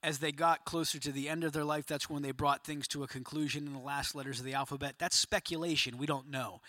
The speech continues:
What we do know is God has provided this for us, and it is introduced to us in these sections. And so we're gonna do our best to stay faithful to how these sections are,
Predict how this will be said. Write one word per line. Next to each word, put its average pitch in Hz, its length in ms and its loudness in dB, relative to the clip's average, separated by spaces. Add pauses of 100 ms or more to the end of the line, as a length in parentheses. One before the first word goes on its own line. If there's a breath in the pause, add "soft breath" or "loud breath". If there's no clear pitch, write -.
(280 loud breath)
What 160 160 0
we 170 120 6
do 226 240 8
know 156 300 8
is 151 200 0
God 165 260 8
has 170 500 6
provided 165 420 4
this 185 160 0
for 196 260 2
us, 240 320 4 (460 loud breath)
and 156 220 4
it 151 180 -2
is 175 340 6
introduced 170 600 0
to 170 140 4
us 165 220 4
in 160 160 -2
these 139 180 2
sections. 170 560 2
And 147 100 -2
so 156 140 4
we're 165 120 -2
gonna 180 140 0
do 160 140 2
our 147 100 2
best 147 520 2 (360 loud breath)
to 151 80 2
stay 160 240 4
faithful 160 420 2
to 151 120 0
how 151 160 6
these 143 160 0
sections 151 480 0
are, 135 220 0